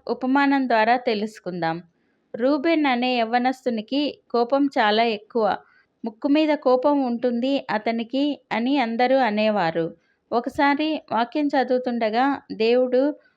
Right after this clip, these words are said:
"కోపం తగ్గించుకో, దీర్ఘశాంతం కలిగి వివేకివిక, మూర్ఖుడిగా ఉండిపోకు" అని మాట్లాడారు. అప్పటి నుండి కోపం తెచ్చుకోకుండా ఉండటానికి, దేవుని సహాయం అడుగుతూ శాంతంగా ఉండటానికి ప్రయత్నించసాగాడు.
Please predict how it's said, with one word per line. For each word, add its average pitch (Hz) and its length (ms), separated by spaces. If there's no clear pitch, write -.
"కోపం 311 400
తగ్గించుకో, 233 800
దీర్ఘశాంతం 269 800
కలిగి 247 680
వివేకివిక, 240 920
మూర్ఖుడిగా 269 720
ఉండిపోకు" 247 840
అని 233 160
మాట్లాడారు. 196 840
అప్పటి 247 320
నుండి 269 580
కోపం 262 360
తెచ్చుకోకుండా 262 800
ఉండటానికి, 240 1000
దేవుని 247 440
సహాయం 254 580
అడుగుతూ 233 560
శాంతంగా 269 720
ఉండటానికి 240 760
ప్రయత్నించసాగాడు. 220 1300